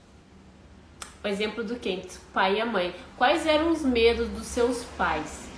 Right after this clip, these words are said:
E perceba se você não tem esses medos também em você instalado. E esse medo, muitas vezes, não é seu, são deles. E a gente só tá replicando algo que nós aprendemos, vimos,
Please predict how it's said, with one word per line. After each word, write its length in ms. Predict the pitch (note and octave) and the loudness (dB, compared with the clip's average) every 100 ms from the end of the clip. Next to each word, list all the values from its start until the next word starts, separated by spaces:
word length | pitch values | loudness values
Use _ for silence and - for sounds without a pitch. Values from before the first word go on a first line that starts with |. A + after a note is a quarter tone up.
| - - | -12 -10
E 80 | |
perceba 580 | - B3+ B3+ - B3 C4+ | 0 4 4 4 2 2
se 140 | C#4 B3+ | 0 -2
você 260 | C4+ C#4 | -2 -2
não 180 | C4+ D#4 | -2 0
tem 200 | D4 D4+ | 0 0
esses 300 | E4 C#4+ B3+ | -2 -4 -6
medos 320 | A3 G3+ G3 | -4 -4 -6
também 360 | - G3 F#3+ F#3+ | -6 -4 -2 0
em 80 | G3 | 0
você 300 | G3 F#3+ F3 | -2 -4 -6
instalado. 600 | E3+ - G3 F3 C#3+ F3 | -8 -6 -4 -4 -6 -4
E 60 | |
esse 220 | G#3+ G#3 B3 | -6 -4 -4
medo, 500 | G#3 A#3 C4+ A3+ G3 - - A#3 | 0 2 2 0 -10 -14 -10 -6
muitas 260 | B3 B3+ | -2 0
vezes, 240 | A#3 A#3+ B3 | 2 2 4
não 240 | B3+ A#3+ | 2 2
é 100 | D4 | 0
seu, 480 | - - E4+ D4 C4 - - - | -4 -4 -2 -2 -6 -12 -20 -16
são 440 | - - G#3 A#3 | -12 -4 -2 -2
deles. 840 | G#3+ A3+ B3 B3 G3+ F#3 - - - - - | 2 4 6 4 2 -8 -12 -14 -18 -20 -6
E 60 | G3+ | -4
a 60 | |
gente 240 | G3+ A3+ - | -2 -4 -4
só 140 | B3 | -6
tá 160 | - A3+ | -2 0
replicando 680 | B3+ C4 C4 - B3 A#3 G#3+ | 0 -2 -4 0 0 0 2
algo 460 | G3+ A#3+ C4+ A#3 - - | 4 4 4 0 -8 -8
que 140 | B3+ A#3 | -2 0
nós 240 | A#3 A3+ | 0 0
aprendemos, 760 | B3 B3 B3+ A#3+ A3+ A3+ A3 - - - - | -2 0 0 2 0 0 -8 -12 -18 -20 -8
vimos, 460 | A3 A3+ A#3 - | -2 0 0 -6